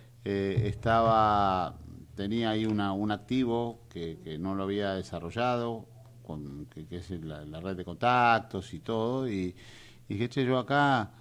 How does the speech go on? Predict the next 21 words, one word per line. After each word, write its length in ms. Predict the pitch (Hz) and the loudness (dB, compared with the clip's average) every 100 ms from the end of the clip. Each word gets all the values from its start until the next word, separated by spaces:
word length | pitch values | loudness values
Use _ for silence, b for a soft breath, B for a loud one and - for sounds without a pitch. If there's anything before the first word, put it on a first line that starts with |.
| b b | b b
Eh, 840 | - 98 98 95 95 92 90 85 78 - 82 - b b b b - - | -4 0 2 2 0 0 0 -2 -6 -8 -12 -16 b b b b -16 -10
hay, 320 | - - 50 - | -8 -8 -14 -16
mucha 280 | 78 117 123 | -8 -4 -2
gente 240 | 123 135 143 | 0 2 2
me 140 | 120 | 2
pide 180 | 135 131 | 2 4
muchas 280 | 131 123 117 | 4 2 0
cosas, 400 | 160 143 135 131 | 0 0 0 0
pero 180 | 113 98 | 0 0
si 140 | - | -2
yo 200 | 95 131 | 0 2
no 140 | 131 131 | 4 4
le 220 | 117 104 | 2 0
creo 500 | 127 127 135 139 131 | 2 4 6 6 4
un 220 | - 120 | 2 0
camino 440 | 110 117 131 123 104 | 2 4 6 6 4
para 180 | 101 | 2
que 80 | 101 | 2
me 120 | 104 | 2
puedan 260 | 101 127 123 | 2 2 2
acompañar, 760 | 107 110 104 127 139 127 135 | 2 0 2 4 6 4 2